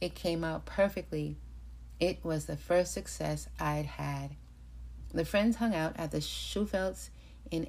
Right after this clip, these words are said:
Ainsley Park, which Birch describes as a neighborhood of big-ass houses. Satterfield's time in Atlanta's wealthy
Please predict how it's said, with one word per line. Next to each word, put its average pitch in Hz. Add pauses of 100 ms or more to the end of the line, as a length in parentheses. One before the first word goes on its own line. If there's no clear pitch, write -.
(140)
Ainsley 185
Park, 156
which 156
Birch 190
describes 151
as 151
a 156
neighborhood 165
of 143
big-ass 165
houses. 147 (500)
Satterfield's 208
time 160
in 156
Atlanta's 160
wealthy 190